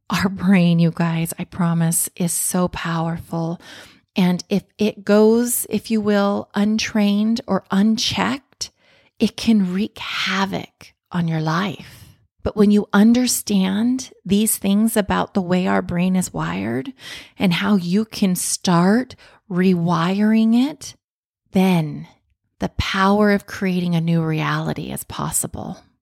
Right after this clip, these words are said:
Okay, the call to action for this week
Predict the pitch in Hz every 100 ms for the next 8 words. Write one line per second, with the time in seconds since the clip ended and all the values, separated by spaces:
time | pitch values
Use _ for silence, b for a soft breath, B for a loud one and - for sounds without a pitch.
0 | _ _ _ - 185 202 165 160 - _
1 | _ - 202 - - 220 220 - - 185
2 | - - 202 - 175 175 170 - - 175
3 | 170 -